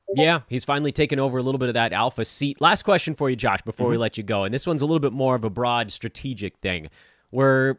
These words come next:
Speaker 1: seven weeks into the season. We've kinda seen guys level off. Uh, not completely, but we have a better idea. Guys kind of are who they are at this point. So what do you do with your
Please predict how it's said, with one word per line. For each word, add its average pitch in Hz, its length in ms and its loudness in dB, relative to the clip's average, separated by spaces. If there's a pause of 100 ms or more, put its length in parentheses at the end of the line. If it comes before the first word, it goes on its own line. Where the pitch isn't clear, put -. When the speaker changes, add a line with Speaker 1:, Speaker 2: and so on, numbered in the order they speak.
Speaker 1:
seven 180 380 2
weeks 151 280 0
into 139 160 -2
the 127 100 -2
season. 135 480 -2
We've 120 160 -4
kinda 131 240 0
seen 151 400 0
guys 123 500 2 (360)
level 127 420 4
off. 117 520 4
Uh, 101 440 2
not 285 400 -6
completely, 147 640 0
but 139 120 0
we 151 120 2
have 160 100 2
a 170 60 0
better 170 200 2
idea. 127 340 2
Guys 113 260 0
kind 110 140 -4
of - 80 -10 (100)
are 120 260 2
who 120 160 0
they 107 200 0
are 101 200 2
at 98 120 -6
this 95 180 -6
point. 87 320 -8 (380)
So - 160 -2
what 226 200 2
do 233 60 -2
you 220 140 0
do 185 240 0
with 151 300 0
your 139 200 2